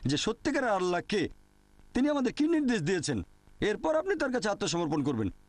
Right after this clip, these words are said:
সেজন্য আমি কথাটা এইভাবে বলি, সত্যিকারের মুসলিম হলো সেই লোক যে আল্লাহ তাআলার নির্দেশগুলো মেনে চলে।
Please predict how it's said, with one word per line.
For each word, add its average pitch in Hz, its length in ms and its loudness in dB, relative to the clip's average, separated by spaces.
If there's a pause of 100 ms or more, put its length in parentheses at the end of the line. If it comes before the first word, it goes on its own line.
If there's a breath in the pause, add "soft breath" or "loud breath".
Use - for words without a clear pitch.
(260)
সেজন্য 269 360 2
আমি 320 160 2
কথাটা 214 280 0
এইভাবে 165 320 0
বলি, 190 280 0
সত্যিকারের 277 540 0
মুসলিম 180 340 0
হলো 165 140 0
সেই 185 220 0
লোক 233 240 0
যে 180 200 0
আল্লাহ 185 400 0
তাআলার 269 240 0
নির্দেশগুলো 190 540 0
মেনে 185 260 2
চলে। 131 300 0